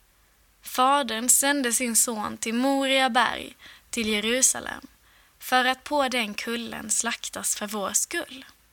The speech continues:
Hans blod ger oss frid. Sonen valde att komma. Han förstod att det var vad Fadern ville, och han sa,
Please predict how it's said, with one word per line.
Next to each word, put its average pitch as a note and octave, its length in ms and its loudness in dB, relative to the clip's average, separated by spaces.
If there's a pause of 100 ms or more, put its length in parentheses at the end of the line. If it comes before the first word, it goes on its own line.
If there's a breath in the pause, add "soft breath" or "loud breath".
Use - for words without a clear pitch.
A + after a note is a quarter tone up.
(1160)
Hans B3 420 2
blod A#3+ 480 -6 (380 soft breath)
ger G3+ 320 -4
oss - 260 0
frid. - 540 -6 (1600 soft breath)
Sonen B3+ 500 2
valde B3 500 2
att - 180 -8
komma. A3+ 520 -4 (800)
Han A3 200 -4
förstod B3+ 560 0
att A#3+ 140 -2
det A#3+ 100 0
var G#3+ 460 -2 (260 loud breath)
vad G#3+ 140 0
Fadern A3+ 520 0
ville, C4 440 -4 (440 loud breath)
och A3 100 -2
han A3+ 160 0
sa, A#3 400 2